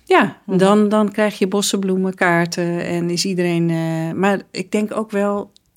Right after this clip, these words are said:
Speaker 1: dat mensen niet weten hoe ze ermee om moeten gaan.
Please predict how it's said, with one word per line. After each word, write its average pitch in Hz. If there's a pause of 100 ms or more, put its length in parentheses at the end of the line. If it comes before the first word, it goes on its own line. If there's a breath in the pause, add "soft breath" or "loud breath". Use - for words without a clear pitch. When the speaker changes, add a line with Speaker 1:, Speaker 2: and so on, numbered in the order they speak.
(180)
Speaker 1:
dat 185 (180)
mensen 180
niet 180
weten 170
hoe 165
ze 160
ermee 147
om 196
moeten 156
gaan. -